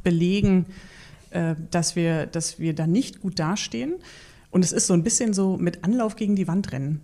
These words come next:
Ja? Also wir wissen schon, die Wand ist da, wir aber rennen irgendwie weiter und wir, wir verändern den Kurs nicht. Und, ähm, was ich frustrierend finde, ist zum Beispiel,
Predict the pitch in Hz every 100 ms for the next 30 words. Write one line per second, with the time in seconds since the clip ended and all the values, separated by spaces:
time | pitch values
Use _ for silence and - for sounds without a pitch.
0 | - 160 226 165 165 175 233 - 240 214
1 | 190 170 185 196 240 - 247 254 233 196
2 | 190 180 180 180 175 202 202 190 185 165
3 | 190 208 175 180 170 165 165 185 185 170
4 | 165 170 165 - 143 - - - - -
5 | - - - 175 175 - 170 160 160 156
6 | - 175 175 - - 165 - - 208 269
7 | 254 - 226 220 214 214 208 202 - -
8 | - _ _ - 190 - - 170 160 180
9 | - - 175 170 165